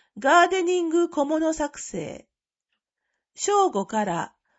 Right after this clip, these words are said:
個別相談会、何でも気軽に相談。参加者にはノベルティグッズ進呈。参加料無料。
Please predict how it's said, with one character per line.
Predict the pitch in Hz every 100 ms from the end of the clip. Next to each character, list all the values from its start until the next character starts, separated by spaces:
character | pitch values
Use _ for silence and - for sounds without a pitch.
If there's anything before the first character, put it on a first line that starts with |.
| _ _
個 | 285
別 | 277 339 -
相 | - 339 339
談 | 339 311 233
会、 | - 170 151 - _ _ _ _ _ -
何 | 254 339
で | 349
も | 359 370
気 | 320
軽 | 339 311 285
に | 262
相 | 254 220 208
談。 | 190 180 175 170 _ _ _ _ _ _ _ _ _ _ -
参 | - 339 370
加 | 370 370
者 | 359 240
に | 208 175
は | 156 151 -
ノ | 220 226
ベ | 359
ル | 349
テ | 349 349 349
ィ |
グ | 339
ッ | 320
ズ | -
進 | 214 - 208 196
呈。 | 180 180 175 160 - _ _ _ _ _ _ _ _
参 | - 311 349
加 | 339 302
料 | 285 277 254
無 | 247
料。 | 240 233 226 214 -